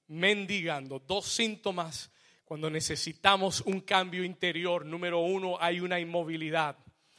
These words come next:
Número dos, vivimos mendigando, dependiendo de otros. Pero en el versículo cuarenta y siete, acompáñeme ahí, dice,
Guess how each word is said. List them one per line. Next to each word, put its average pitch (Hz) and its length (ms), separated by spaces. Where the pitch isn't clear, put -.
Número 170 300
dos, 185 380
vivimos 165 520
mendigando, 151 840
dependiendo 160 720
de 156 80
otros. 160 560
Pero 226 200
en 220 60
el 202 100
versículo 190 540
cuarenta 160 380
y 143 40
siete, 131 520
acompáñeme 185 520
ahí, 165 220
dice, 175 480